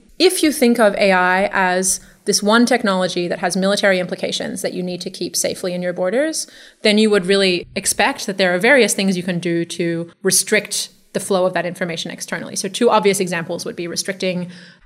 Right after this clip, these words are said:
the flow of people, so restricting immigration from, perhaps from everywhere, or perhaps just from competitor ad-,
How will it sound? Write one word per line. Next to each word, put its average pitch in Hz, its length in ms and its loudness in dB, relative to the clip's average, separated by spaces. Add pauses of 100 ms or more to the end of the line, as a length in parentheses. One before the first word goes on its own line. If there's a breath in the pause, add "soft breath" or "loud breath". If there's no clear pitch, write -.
the - 80 -8
flow 185 220 0
of 165 100 -6
people, 294 340 -2
so 220 140 0
restricting 175 440 -6 (100)
immigration 208 580 2
from, 170 320 -4
perhaps 185 280 -2
from 190 100 -6
everywhere, 262 400 4
or 190 40 4
perhaps 180 320 -2
just - 220 -8
from 175 380 -6 (240 loud breath)
competitor 185 560 0
ad-, 175 200 -6